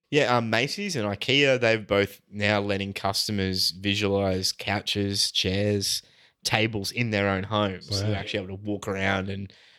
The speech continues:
Speaker 1: hold their phone up and see what it might look like
Speaker 2: Mm,
Speaker 1: in
Speaker 2: mm.
Speaker 1: their home.
Speaker 2: So, I mean, in this piece, which is from C-, one of those C I O magazines, it actually said that chief information officers should keep an eye on three areas in order to make this all happen.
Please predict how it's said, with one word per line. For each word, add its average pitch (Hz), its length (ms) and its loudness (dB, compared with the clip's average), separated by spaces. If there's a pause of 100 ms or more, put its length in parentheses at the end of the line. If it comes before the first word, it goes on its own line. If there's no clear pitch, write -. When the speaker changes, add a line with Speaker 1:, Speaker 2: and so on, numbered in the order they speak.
(100)
Speaker 1:
hold 117 240 2
their 98 120 0
phone 104 380 0
up 101 340 -4
and 92 200 -6
see 113 220 2
what 101 160 2
it 101 100 -6
might 101 240 -6
look 113 160 -4
like 147 320 -2
Speaker 2:
Mm, 135 380 -4
Speaker 1:
in 123 240 0
Speaker 2:
mm. 110 40 -2
Speaker 1:
their 101 160 0
home. 101 420 -6
Speaker 2:
So, 202 100 2
I 190 40 4
mean, 180 240 4
in 190 200 6
this 233 180 4
piece, 117 340 2
which 120 160 0
is 110 120 2
from 98 280 0
C-, 117 340 4
one 110 220 0
of 107 80 0
those 101 160 2
C 113 140 2
I 101 280 0
O 123 60 6
magazines, 101 680 2 (440)
it - 40 6
actually 175 240 6
said 127 200 2
that 110 220 0
chief 143 260 4
information 113 480 4
officers 104 320 0
should 143 340 4
keep 120 240 0
an 117 80 0
eye 110 160 2
on 101 140 0
three 127 320 4
areas 110 800 2
in 127 120 2
order 113 260 2
to - 180 -6
make 113 220 2
this 117 180 0
all 107 140 4
happen. 113 460 0